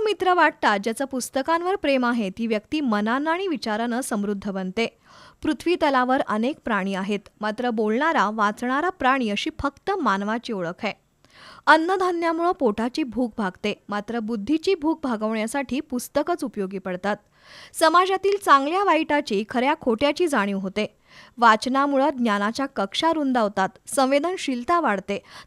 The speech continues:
त्यातून व्यक्तिमत्व समृद्ध होतं. संकटांची मालिका झेलूनही पुन्हा यशाच्या दिशेनं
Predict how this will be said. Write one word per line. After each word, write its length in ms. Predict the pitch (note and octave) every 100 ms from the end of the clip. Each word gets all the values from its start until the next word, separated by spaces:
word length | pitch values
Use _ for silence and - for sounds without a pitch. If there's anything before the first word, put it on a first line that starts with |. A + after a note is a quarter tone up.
| -
त्यातून 360 | D4 D4 G4
व्यक्तिमत्व 680 | C4+ - - G#4 D#4+ - A#3+
समृद्ध 500 | - B3 A3 C#4+ C4
होतं. 360 | A#3 F3+ F#3 G#3+ - _ _ _ _ -
संकटांची 800 | - D4 D4 G#4+ G#4+ G4+ G4 A4
मालिका 460 | F#4 B3 C4+ D4+ D4+
झेलूनही 600 | B3 B3 A#3 D4 D4+ D#4
पुन्हा 420 | F#4 C#4 A#3 B3 C#4
यशाच्या 540 | A#3 B3 A#3+ C4+ F#4+
दिशेनं 420 | D4+ C4+ C4+ C#4+